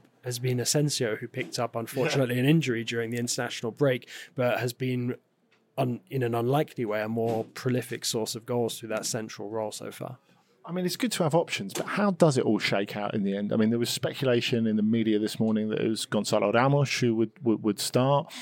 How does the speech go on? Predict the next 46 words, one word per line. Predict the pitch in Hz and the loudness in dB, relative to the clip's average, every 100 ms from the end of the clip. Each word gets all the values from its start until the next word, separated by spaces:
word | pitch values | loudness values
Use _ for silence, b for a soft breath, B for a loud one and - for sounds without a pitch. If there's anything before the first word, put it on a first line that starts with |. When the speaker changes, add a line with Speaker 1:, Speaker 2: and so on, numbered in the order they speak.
| B B B _ | B B B _
Speaker 2:
He's | 151 | -6
taking | - 160 156 143 | -2 -2 2 4
a | 127 | 6
little | 135 139 131 | 8 6 6
bit | 117 123 | 2 2
of | 117 | 0
time | - 127 117 117 | -2 0 0 0
to | - | -2
find | - 120 107 | 0 0 2
his | 98 | -2
feet, | - 127 135 - - | -2 -4 -4 -6 -2
uh, | 117 110 117 - | 0 2 0 -2
at | - | 0
the | 104 | -2
Parc | 117 117 | -4 -8
des | - | -2
Princes. | 113 123 | -2 -2
I | - | -4
think | 113 | -6
that's | 110 | -6
fair | - 110 | -4 -4
to | - | -4
say. | - 104 113 - B B B | -8 -6 -6 -10 B B B
But | - 120 117 - - - - - | 0 2 2 -4 -16 -20 -20 -20
then | 190 151 156 | -6 0 0
again, | 139 131 101 101 113 _ - | 2 2 2 0 -2 _ -4
you | 120 | -2
look | 147 | 2
at | 143 104 - _ _ _ | 2 2 -10 _ _ _
Kolo | - 120 113 | 0 4 4
Muani | 110 113 117 107 | 4 4 2 0
coming | - 104 101 | -2 -4 -4
in, | 101 - - _ b b b b - | -4 -6 -10 _ b b b b -2
and | 120 113 110 107 | 0 2 0 -2
you | - - | -4 -6
talked | 165 - | -4 0
about | 120 | 0
the | - | -2
Frenchness | - - 123 127 - - - - - _ | -8 -2 -2 0 -4 -4 -8 -12 -16 _
of, | 113 104 - - - | -2 -2 -6 -10 -8
of | 101 | -4
the | 104 | -4
team. | - 113 113 113 - B B B B | -4 -4 -4 -6 -8 B B B B
I | 127 | 0
mean, | 143 - | 0 0
even | 180 190 196 165 | -2 0 0 0